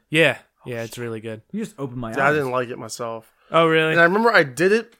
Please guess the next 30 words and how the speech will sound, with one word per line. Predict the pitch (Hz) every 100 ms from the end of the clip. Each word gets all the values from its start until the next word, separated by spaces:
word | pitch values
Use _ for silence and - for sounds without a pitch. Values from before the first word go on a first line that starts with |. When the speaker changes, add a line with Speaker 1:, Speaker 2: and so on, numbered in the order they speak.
| -
Speaker 3:
because | 156 156 143
I | 139 131
saw | - - 156 160 160
how | - 143
Speaker 1:
Did | -
Speaker 3:
the |
Speaker 1:
you | 185
Speaker 3:
ramen | 135 156 147
Speaker 1:
undercook | 147 147 156
Speaker 3:
was |
Speaker 1:
it, | 120 -
though? | 107 104
That's | 120 -
the | 120
thing. | - 127 113
If | 113 135
you | 139
undercook | 143 160 151 180 170
it, | -
Speaker 3:
No, | 247 302 240
no, | 185
Speaker 1:
and | 254
then | 151
Speaker 3:
I |
Speaker 1:
the | 147
yolk | 139 156 147
spills | - - 151 139 135
out | 131 127 127
into | 123 120
it. | 120 120